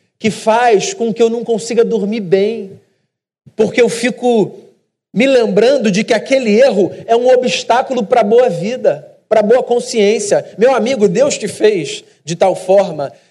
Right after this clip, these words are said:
que existe uma instância dentro de você chamada consciência que, lamento, é uma bomba, é uma bomba.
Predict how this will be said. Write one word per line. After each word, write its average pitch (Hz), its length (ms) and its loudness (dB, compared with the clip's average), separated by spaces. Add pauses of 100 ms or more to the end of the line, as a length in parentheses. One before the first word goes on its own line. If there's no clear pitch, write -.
(120)
que 202 100 -2
existe 196 400 0
uma 214 140 0
instância 208 800 -2
dentro 175 220 0
de 160 100 -8
você 143 640 -4
chamada 180 400 0
consciência 196 760 -6 (200)
que, 262 420 -6
lamento, 214 540 0
é 220 60 -2
uma 240 180 0
bomba, 190 640 -4
é 170 60 -4
uma 220 140 -2
bomba. 185 480 -4